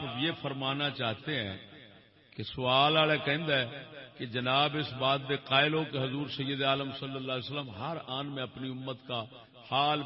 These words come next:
بلا واسطہ ملائک دیکھ رہے ہیں۔ توجہ ذرا، بلا واسطہ ملائک، فرشتیاں دے واسطے تو بغیر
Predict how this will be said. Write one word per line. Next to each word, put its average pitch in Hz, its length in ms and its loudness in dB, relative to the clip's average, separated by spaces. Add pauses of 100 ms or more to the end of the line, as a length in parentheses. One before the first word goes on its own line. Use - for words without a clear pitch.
بلا 147 340 2
واسطہ 123 600 -2 (180)
ملائک 131 580 10 (140)
دیکھ 139 260 2
رہے 104 220 -4
ہیں۔ 85 240 -10 (1300)
توجہ 117 360 -6
ذرا، - 380 -20 (460)
بلا 123 260 4
واسطہ 139 560 2 (1160)
ملائک، 143 500 8 (140)
فرشتیاں 165 460 2
دے 156 140 2 (220)
واسطے 139 380 -2
تو 135 120 -6
بغیر 123 400 0